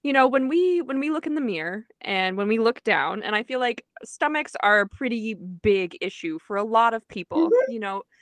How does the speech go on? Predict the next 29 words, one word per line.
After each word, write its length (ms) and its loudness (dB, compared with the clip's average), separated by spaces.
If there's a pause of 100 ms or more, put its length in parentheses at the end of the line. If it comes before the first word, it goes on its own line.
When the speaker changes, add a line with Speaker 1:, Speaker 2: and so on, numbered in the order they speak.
(160)
Speaker 1:
it 120 -4
shouldn't 300 0
be 140 -2
that 220 2
way 240 0
because 400 -8
we 200 -10
all 260 -2
have 440 -6
different 320 -6
bodies 480 -2
and 100 -12
we 80 -8
carry 400 -2
weight 300 -8
differently. 500 -16
And 160 -14
also, 380 -4
like, 260 -8 (260)
it 60 -8
just 200 -6
doesn't 280 -4
matter. 540 -6 (400)
Um, 480 0 (260)
but 260 2 (120)
society 480 2
tells 240 -4
us 120 -6
that 300 -4